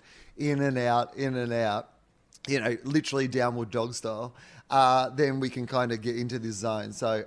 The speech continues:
eight, eight hours of sleep, and I woke up feeling much worse. <laughs>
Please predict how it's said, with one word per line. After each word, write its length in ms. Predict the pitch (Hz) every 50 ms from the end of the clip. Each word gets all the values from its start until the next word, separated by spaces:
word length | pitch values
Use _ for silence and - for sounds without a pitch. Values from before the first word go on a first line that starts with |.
| -
eight, 160 | 123 123 120 - -
eight 180 | 123 131 131 123
hours 360 | 123 120 113 113 113 110 104
of 100 | 110 104
sleep, 340 | - - 113 110 107 101 -
and 140 | 110 110 110
I 60 | 107
woke 260 | 101 104 107 107 -
up 140 | 117 98 -
feeling 340 | - 110 107 101 104 101 104
much 240 | 101 104 104 - 95
worse. 400 | 98 95 78 80 117 - - - _ _ _ _ _ -
<laughs> 680 | - - - 1077 1077 1077 1077 1077 - - - - -